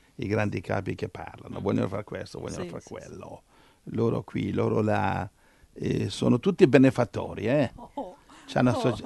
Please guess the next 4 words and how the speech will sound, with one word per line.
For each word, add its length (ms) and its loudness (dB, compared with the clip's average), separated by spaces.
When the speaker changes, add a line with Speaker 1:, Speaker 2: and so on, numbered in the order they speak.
Speaker 1:
c'hanno 300 4
associazioni, 1000 4
eh, 500 -4
associazioni 1160 0